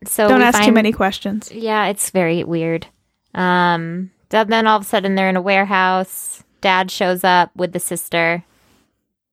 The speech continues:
Speaker 1: Dad's behind it all. Surprise, surprise.
Speaker 2: And sister is also involved in it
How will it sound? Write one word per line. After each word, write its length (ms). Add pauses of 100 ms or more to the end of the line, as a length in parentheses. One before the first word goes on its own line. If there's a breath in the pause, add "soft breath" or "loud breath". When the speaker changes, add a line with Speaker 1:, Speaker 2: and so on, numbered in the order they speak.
(320)
Speaker 1:
Dad's 260
behind 280
it 80
all. 160
Surprise, 580
surprise. 400
Speaker 2:
And 140
sister 460
is 120
also 360
involved 360
in 100
it 200